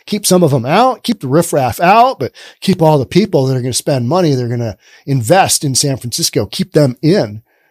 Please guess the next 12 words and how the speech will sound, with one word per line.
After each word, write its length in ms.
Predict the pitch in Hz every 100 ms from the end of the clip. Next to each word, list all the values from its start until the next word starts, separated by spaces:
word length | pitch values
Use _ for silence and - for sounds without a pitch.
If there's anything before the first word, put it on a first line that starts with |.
| _ _ _
It's 540 | 240 247 226 226 190 202
one 160 | 214
of 60 | 180
those 200 | 151 131
things 360 | 208 214 208 160
where, 480 | 156 147 143 143
you 500 | 147 156 - 175 180
know, 160 | 165 139
Democrats 540 | 160 165 170 151 135
don't 340 | 123 156 202 185
want 240 | 190 214
borders. 720 | 143 247 226 151 - - -